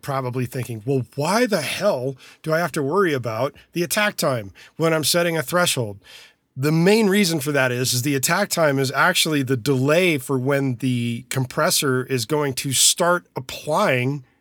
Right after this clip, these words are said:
the compression based on your threshold and your ratio. And it's going to allow essentially most of the full signal through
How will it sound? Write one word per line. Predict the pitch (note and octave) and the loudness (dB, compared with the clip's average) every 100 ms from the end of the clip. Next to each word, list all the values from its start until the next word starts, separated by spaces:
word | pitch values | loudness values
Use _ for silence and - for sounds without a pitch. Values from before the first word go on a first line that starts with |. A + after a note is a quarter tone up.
| _ _ | _ _
the | B2+ | -6
compression | B2+ B2 A#2+ A#2 A2+ A2+ F#2+ - _ - | -4 -6 -4 -4 -4 -6 -10 -20 _ -10
based | A#2 E3+ F#3+ - | -2 0 0 0
on | B2+ | -4
your | A2+ A2 | -6 -10
threshold | - G2+ - - - - _ _ | -12 -10 -10 -12 -20 -20 _ _
and | B2 B2 | -4 -2
your | A2 | -4
ratio. | G#2 G#2+ - - B2 - - - - - | -10 -8 -8 -8 -14 -20 -20 -20 -14 -2
And | D3 | 0
it's | C3 | 2
going | E3 F#3 | 2 2
to | E3 F3 | 2 0
allow | D3 C#3 E3 D#3 C3+ - | 2 4 4 4 2 -2
essentially | C3 - C#3 C#3 B2+ | -4 -2 -2 -2 -4
most | B2 C#3+ D3+ - | 0 0 0 -2
of | |
the | C3 | -6
full | - D3 | -4 -2
signal | A#2+ - F#3 D#3+ B2+ | 0 0 0 -2 -4
through | - A#2+ G#2 G#2+ | -4 -6 -6 -10